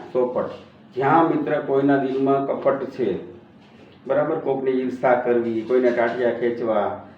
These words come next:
"ફલાણો ભાઈ એટલો બધો આગળ આવી ગયો તો એને કેમ પાડી દેવો?" એની ખોટા સાચી વાતો કરવી, બરાબર, એક પ્રકારનું કપટ છે, એને કપટ કહેવાય. પાછળથી વાત કરવી કે, "ભાઈ, ફલાણા જીતેન્દ્રગીરી તો," કે, "ભાઈ, જીતેન્દ્રગીરી તો,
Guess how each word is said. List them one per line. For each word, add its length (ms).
"ફલાણો 340
ભાઈ 180
એટલો 180
બધો 200
આગળ 280
આવી 180
ગયો 200
તો 100
એને 260
કેમ 240
પાડી 300
દેવો?" 380
એની 160
ખોટા 300
સાચી 240
વાતો 340
કરવી, 520
બરાબર, 280
એક 300
પ્રકારનું 400
કપટ 280
છે, 300
એને 120
કપટ 400
કહેવાય. 260
પાછળથી 400
વાત 320
કરવી 560
કે, 80
"ભાઈ, 240
ફલાણા 320
જીતેન્દ્રગીરી 760
તો," 60
કે, 100
"ભાઈ, 180
જીતેન્દ્રગીરી 640
તો, 520